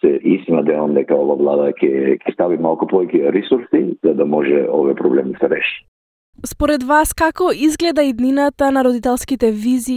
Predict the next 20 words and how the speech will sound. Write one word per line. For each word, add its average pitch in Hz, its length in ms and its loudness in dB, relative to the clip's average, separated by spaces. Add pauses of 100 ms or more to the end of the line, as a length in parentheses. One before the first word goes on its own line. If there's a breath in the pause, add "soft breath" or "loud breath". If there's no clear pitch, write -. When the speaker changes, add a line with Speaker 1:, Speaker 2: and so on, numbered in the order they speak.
Speaker 2:
и 233 40 -8
дали 285 380 2
постои 294 440 0
друга 269 440 0
опција 226 600 -2 (320 loud breath)
за 254 120 0
луѓето 302 440 0
кои 277 180 -2
сакаат 262 420 -2
да 254 100 -2
си 247 120 -6
ги 226 100 -6
донесат 247 460 -2
своите 247 400 0
родители 233 420 -2
во 214 160 -2
Австралија? 226 680 -4 (680)
Speaker 1:
Опциите - 480 0
се - 220 -6
тие. 87 300 0